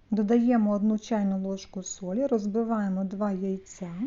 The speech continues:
наливаємо сто грам молока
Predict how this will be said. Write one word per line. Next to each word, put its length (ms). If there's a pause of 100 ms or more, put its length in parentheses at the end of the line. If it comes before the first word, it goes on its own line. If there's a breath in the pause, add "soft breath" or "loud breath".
(2000 soft breath)
наливаємо 680
сто 280
грам 280
молока 600